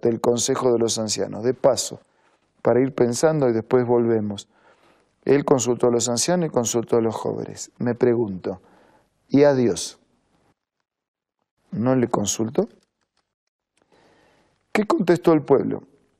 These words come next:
Versículo dieciséis. "¿Qué parte tenemos nosotros con David? No tenemos herencia en el hijo de Isaí.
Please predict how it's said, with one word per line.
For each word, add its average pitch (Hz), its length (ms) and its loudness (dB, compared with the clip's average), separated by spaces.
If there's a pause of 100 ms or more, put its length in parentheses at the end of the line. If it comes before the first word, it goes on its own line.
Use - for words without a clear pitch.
(100)
Versículo 131 600 2
dieciséis. 113 680 -2 (500)
"¿Qué 262 140 0
parte 160 440 0
tenemos 131 420 0
nosotros 123 540 -2
con 120 260 0
David? 117 340 0 (1200)
No 165 240 0
tenemos 156 540 2
herencia 156 440 2
en 120 80 0
el 117 140 0
hijo 131 260 0
de 113 100 0
Isaí. 127 540 -2